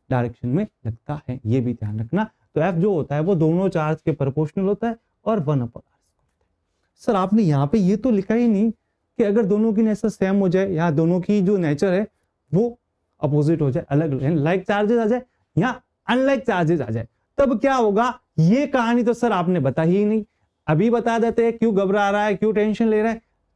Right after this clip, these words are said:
चलो, तो मेरे कहने का क्या मतलब है, ध्यान से सुनिएगा।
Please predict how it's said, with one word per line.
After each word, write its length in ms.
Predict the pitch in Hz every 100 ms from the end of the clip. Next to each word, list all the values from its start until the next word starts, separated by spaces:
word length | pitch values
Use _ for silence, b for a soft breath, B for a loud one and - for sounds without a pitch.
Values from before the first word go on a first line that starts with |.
| -
चलो, 180 | 208 127 - _ _ -
तो 80 | 262
मेरे 300 | 214 185 226
कहने 320 | - 214 220
का 160 | 254 262
क्या 180 | 254 247
मतलब 320 | 240 240 233
है, 80 | 247
ध्यान 280 | 160 147 151
से 140 | 185
सुनिएगा। 460 | 170 170 170 170